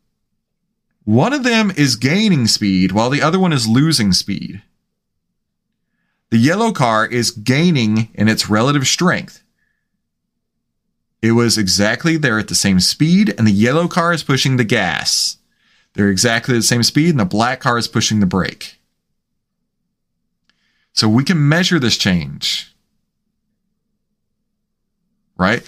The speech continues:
We've already found out what's moving stronger than the market, but is it still is it growing or is it falling? That's the question you have to ask. Is it growing or is it falling?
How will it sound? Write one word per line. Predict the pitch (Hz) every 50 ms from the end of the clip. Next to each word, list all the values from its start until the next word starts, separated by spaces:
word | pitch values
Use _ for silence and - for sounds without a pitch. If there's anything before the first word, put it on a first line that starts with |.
| - - -
We've | 113 104 123
already | 135 165 190
found | 196 180 190 185 190 190
out | 185 139
what's | 113 120 143 139 -
moving | 131 131 147 170 156 160 143 139 143 -
stronger | - - - - 117 113 120 131 147 170 190 175 143 131
than | 117 113 104
the | 101
market, | 98 107 131 151 143 - 82 69 - - - - _ _
but | - 165 180 175 -
is | 202 226 185 240
it | 233 220
still | - - - - - - 262 254 240 220 165 113 80 - - _ _ _ _ -
is | 143 151 143
it | 226 - 131
growing | 127 135 147 170 190 202 214 202 185 151 117 92 76 73 62 - - - _ _ _ _ _ _ _ _ _ _ _ _ _ _ _ _ _ -
or | 113 120 127
is | 127 143
it | -
falling? | - - 151 160 190 190 - - - - - _ _ - _ _ _ _ _ _ _ -
That's | 98 107 135 -
the | - 147
question | - - 143 139 - 127
you | 117 113
have | 110 101 -
to | - 78
ask. | 110 147 - - - -
Is | 101 - 139
it | 135
growing | 107 104 101 110 143 165
or | 160 160
is | 156 -
it | 160
falling? | 151 - 147 180 220 196 - 180